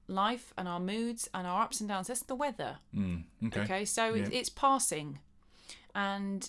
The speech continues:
Speaker 1: just as a state of euphoria or, or, you know, whatever, eh, of a more positive potential, you know,
Speaker 2: Mm.
Speaker 1: will come and go, just as the rain and the storms and everything. But the constant is the sky.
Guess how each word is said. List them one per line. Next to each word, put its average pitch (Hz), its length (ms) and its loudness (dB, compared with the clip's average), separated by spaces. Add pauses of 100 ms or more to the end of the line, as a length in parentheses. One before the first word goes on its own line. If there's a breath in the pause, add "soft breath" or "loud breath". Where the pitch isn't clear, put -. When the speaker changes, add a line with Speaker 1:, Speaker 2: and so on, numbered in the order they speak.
Speaker 1:
just 254 440 0
as 202 640 0
a 180 80 -4
state - 500 2
of 175 120 -4
euphoria 185 880 0
or, 175 400 2
or, 165 340 0 (180)
you 233 100 -2
know, 170 240 -2
whatever, 196 800 0
eh, - 120 -2 (240)
of 185 200 2
a 185 60 -4 (420)
more 202 420 2
positive 208 560 0
potential, 175 400 -6
you 185 100 -6
know, 175 240 -6 (120)
Speaker 2:
Mm. 98 120 -4 (1000 loud breath)
Speaker 1:
will 190 180 0
come 190 240 0
and 180 140 -4
go, 180 420 -2
just - 360 -2
as 190 200 0
the 190 120 -4
rain 185 340 -2
and 180 200 -4
the 180 60 -6
storms 185 440 -2
and 180 120 -8
everything. 180 540 -8 (520 loud breath)
But 196 280 -2
the 196 60 2
constant 247 640 0
is 180 200 -2
the 185 100 -8
sky. 160 460 2